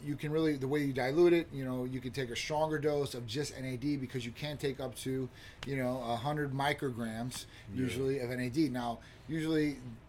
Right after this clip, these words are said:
Speaker 1: dosages can range up to fifty milligrams daily or three
Speaker 2: Mm.
Speaker 1: times a week.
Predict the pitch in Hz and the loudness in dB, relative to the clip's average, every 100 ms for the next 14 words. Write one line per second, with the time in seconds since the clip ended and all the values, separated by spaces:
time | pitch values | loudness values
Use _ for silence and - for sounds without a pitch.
0 | - 123 151 151 147 135 147 - 135 139 | -10 2 4 4 2 -2 -2 -2 -4 0
1 | 147 151 151 - - - - - 120 117 | 2 0 0 -4 -6 -14 -12 -8 -6 -6
2 | - 156 160 151 147 135 143 127 160 160 | -4 -4 0 0 0 0 -2 0 4 4
3 | 160 156 156 143 127 147 156 147 139 143 | 6 6 6 4 0 -2 -2 -2 0 0
4 | 147 139 | 0 0